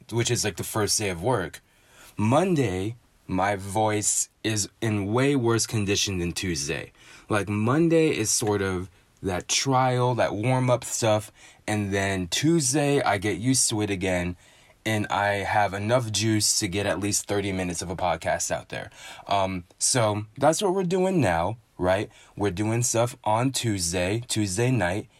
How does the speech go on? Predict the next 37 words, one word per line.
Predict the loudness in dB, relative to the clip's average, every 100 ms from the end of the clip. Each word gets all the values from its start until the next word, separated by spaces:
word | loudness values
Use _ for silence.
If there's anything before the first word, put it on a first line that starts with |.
| _
We're | -6
feeling | 0 0 2 2
good | 2
about | 4 2 0 -2
it. | -10 -18 -20 -20 -4
Um, | 0 2 2
and | 2
I | 2
wanted | 2 0 2
to | 0
start | 2 0 2
off | 0 -2 -6
with, | -4
like, | -4
sort | -2 0 0
of, | 0
like, | 0 -2
a | -6
personal | -8 -2 0 2 0 0 0 -2 -2
story, | -2 -2 0 -2 -2 -4 -8 -20 -20 -20 -8
which | 0 2 4
I |
haven't | 4 4 4 2
done | 4 2
because | 2 0 0
I |
haven't, | 0 0 0 0
like, | 0 -2
gone | -2 2 2
anywhere. | 2 0 0 -2 -4 -6 -2
Like, | -2 -2 -2
I've | 2 2 2 0
been | -2
taking | -2 -4 0 2 2 0 -6 _ _
quarantine | -4 2 4 4 2 0 0 0
super | 0 0 2 2 0 0 0
seriously. | 2 0 0 0 -2 -4 -6